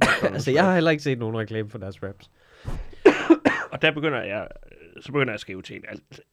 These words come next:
Speaker 2: laver du sjov med mig?" Fordi nu tror jeg, jeg er ved at blive sindssyg. Hun sidder og skriver lidt frem og tilbage, og så siger hun så, "Jamen, Mads Holm," der sidder ved siden af mig, som er vores fælles kollega, min ven.
Speaker 1: Ja,
Speaker 2: Øhm,
Speaker 1: ikke, øh, ikke min.
Speaker 2: øh,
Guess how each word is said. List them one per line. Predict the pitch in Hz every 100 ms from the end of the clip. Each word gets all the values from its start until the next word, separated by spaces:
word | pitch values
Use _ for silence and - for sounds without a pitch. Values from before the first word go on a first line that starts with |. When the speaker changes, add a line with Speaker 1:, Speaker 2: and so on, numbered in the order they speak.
| _
Speaker 2:
laver | 127 107
du | -
sjov | 139 139
med | 110
mig?" | 95 104 - - - - - - - - - - - _ _ _ _ _ _ _ _ _ _ _ -
Fordi | - 113
nu | 113
tror | - 123
jeg, |
jeg | 95
er |
ved | 104
at | 101
blive | 110
sindssyg. | - 123 120 - - - - _ _ _ _ _ _ _ _ _ - _
Hun | 117
sidder | 117
og | 101
skriver | - 120
lidt | 113 -
frem | 110
og | 107
tilbage, | 110 107 120
og | 123
så | 139
siger | -
hun | 151
så, | 147 -
"Jamen, | 139 139 127 - 90
Mads | 127 185 240 - - _ _ _ _ _
Holm," | - 151 120 - - _ _ _
der | -
sidder | - 104
ved | 101
siden | 110 120
af | 110
mig, | 110 113
som | 104 92
er | 78
vores | - 104
fælles | 110 104
kollega, | - 98 104 110
min | 117 104
ven. | 107 123 _ -
Speaker 1:
Ja, | 107 104 - -
Speaker 2:
Øhm, | 120 120
Speaker 1:
ikke, | 110 101 92
øh, | 87 -
ikke | 101 87
min. | 76 - _ _ _ _
Speaker 2:
øh, | 120 127 - -